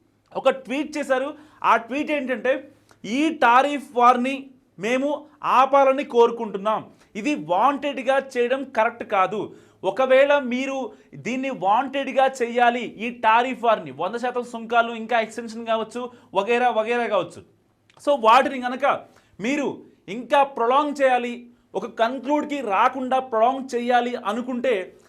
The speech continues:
టారిఫ్ వార్కైనా మేము సిద్ధం మీతో" అంటూ కూడా జిన్పింగ్ చాలా గట్టిగా మాట్లాడిన పరిస్థితి. So జిన్పింగ్ ఇప్పుడు ఒక డైలమాలో ఉన్నారు. ఎందుకంటే డైలమాలో ఉన్నామంటే అమెరికాని ఎలా ఏం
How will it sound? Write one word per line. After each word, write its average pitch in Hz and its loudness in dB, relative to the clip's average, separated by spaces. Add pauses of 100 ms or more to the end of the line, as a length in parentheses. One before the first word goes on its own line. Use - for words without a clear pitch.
(420)
టారిఫ్ 247 4 (140)
వార్కైనా 226 2 (240)
మేము 226 -6
సిద్ధం 202 -4
మీతో" 196 -6 (220)
అంటూ 214 -2
కూడా 240 2 (260)
జిన్పింగ్ 254 -6
చాలా 254 4
గట్టిగా 220 -2
మాట్లాడిన 254 -2
పరిస్థితి. 262 -4 (280)
So 262 -4
జిన్పింగ్ 294 -4
ఇప్పుడు 302 -4 (320)
ఒక 262 2 (200)
డైలమాలో 285 4
ఉన్నారు. 262 2 (220)
ఎందుకంటే 285 2 (600)
డైలమాలో 269 2
ఉన్నామంటే 262 0 (140)
అమెరికాని 254 -2
ఎలా 240 4
ఏం 277 -2